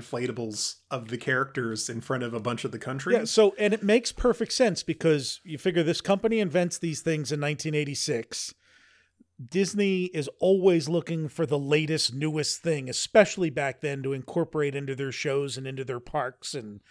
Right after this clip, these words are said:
Speaker 2: and into their promotions. And so they did. They had the, they had the inflatables that t-, House talking about Birthday Land. So two years after the company started, they, they, they have them in Birthday Land. And then in that eighty-nine, ninety, ninety, the surprise in the skies, they have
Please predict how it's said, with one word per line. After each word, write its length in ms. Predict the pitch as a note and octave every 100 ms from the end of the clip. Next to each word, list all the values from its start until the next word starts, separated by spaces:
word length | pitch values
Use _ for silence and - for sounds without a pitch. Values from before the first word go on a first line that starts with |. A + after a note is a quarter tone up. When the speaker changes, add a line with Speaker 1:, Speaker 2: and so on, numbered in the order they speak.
| - _ -
Speaker 2:
and 140 | D#3
into 140 | D#3 C#3+
their 160 | C#3+
promotions. 760 | - D3 F#3+ B3+ - G2+ G#2 - _ _ _
And 100 | D#3
so 160 | - F#3
they 120 | F3
did. 260 | F3+ C4 C#3+
They 100 | B2+
had 260 | C#3+ C#3+
the, 260 | C3 C3 B2
they 140 | C3+ C#3
had 140 | C#3+
the 140 | C#3
inflatables 600 | C3+ - F3 G3 F#3 D#3
that 200 | D3+ D3
t-, 120 | - F3
House 280 | B2+ D#3+
talking 160 | - D#3
about 140 | B2
Birthday 320 | C3 F3+ - B2+
Land. 280 | B2 B2+
So 100 | -
two 200 | A#2+ -
years 220 | G#3 F#3 E3
after 220 | D3 C#3+
the 80 | B2
company 360 | E3+ - A#2+
started, 420 | A#2 C3+ A2+ B2
they, 140 | B2+ A#2+
they, 220 | B2 B2+ - - _ _
they 100 | C#3+
have 160 | C3+ A#2+
them 140 | B2+
in 120 | B2
Birthday 360 | A#2 F#3 F3 C3+
Land. 380 | A#2+ A2+ A#2+ - _ _ - -
And 140 | C#3+ C#3
then 140 | F3+
in 60 | F#3
that 260 | D#3+ C#3+ -
eighty-nine, 480 | E3+ F#3 F3 E3 D#3+
ninety, 300 | D#3+ D#3+ D3+
ninety, 340 | C#3+ D3+ C#3+ - - _
the 100 | C3+
surprise 440 | D3 - F#3 G#3
in 80 | G#3
the 60 | F3
skies, 640 | - D#3 D3+ D3+ C#3+ - -
they 140 | D3+
have 200 | C#3 C3+